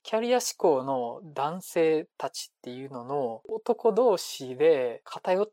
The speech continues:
たことをしたい願望って、これね、めっちゃあります。本当に。最近僕仕事上でビジネス系のYouTubeとか見ることがあるんですけど、言いたかないけど、ビジネスYouTuberってめっちゃ性差別的っすよ。本当に。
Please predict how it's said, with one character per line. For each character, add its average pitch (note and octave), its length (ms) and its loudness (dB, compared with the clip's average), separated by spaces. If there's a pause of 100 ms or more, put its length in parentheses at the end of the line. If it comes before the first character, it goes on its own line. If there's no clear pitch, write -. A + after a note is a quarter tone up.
た C#3+ 100 -10
こ - 140 -10
と C3 120 -4
を A#2 40 -6
し - 120 -12
た A2 100 -6
い B2+ 200 -16
願 D3 280 -4
望 A2+ 220 -6
っ - 40 -18 (160)
て、 A#2 380 -10 (180)
こ - 140 -8
れ C#3 80 -6
ね、 B2+ 260 -14 (120)
め C#3 100 -8
っ - 80 -12
ち - 140 -8
ゃ D#3+ 80 2
あ D#3+ 40 -4
り C#3+ 100 -4
ま C3+ 120 -8
す。 - 260 -14
本 - 260 -20
当 - 140 -4
に。 A#2 180 -16 (120)
最 F#3+ 120 -2
近 A3 160 -4
僕 A3 200 -4
仕 - 160 -6
事 G#3+ 240 2
上 G3+ 200 2
で F#3 120 2
ビ F3+ 160 -6
ジ A#3+ 120 -4
ネ C4 120 -2
ス - 120 -18
系 B3 220 2
の A3 300 -2 (120)
YouTube G3+ 380 -4
と C#3 100 -8
か B2 360 -10
見 F3+ 160 -6
る E3+ 80 -10
こ C#3+ 100 -4
と C3 80 -8
が B2 140 -4
あ - 20 -4
る C3 140 -10
ん A#2 80 -14
で A2+ 80 -14
す - 100 -20
け A#2+ 120 -6
ど、 A2+ 360 -6 (140)
言 G3+ 80 -6
い - 20 -8
た B3+ 140 4
か E3+ 80 4
な C3 100 0
い A#2+ 60 -12
け B2 100 -10
ど、 A#2+ 380 -6
ビ F3 80 -10
ジ F#3+ 100 -8
ネ G#3+ 100 -2
ス - 140 -12
YouTuber F3+ 440 -2
っ - 60 -16
て C3 140 -10
め C3+ 120 -10
っ - 60 -18
ち - 100 -6
ゃ - 20 -2
性 G#3+ 180 8
差 G#3+ 160 4
別 F3+ 220 -2
的 - 180 -2
っ E3 40 -4
す - 180 -10
よ。 A#2 160 -8 (180)
本 C3+ 240 -8
当 B2+ 140 -6
に。 B2 160 -18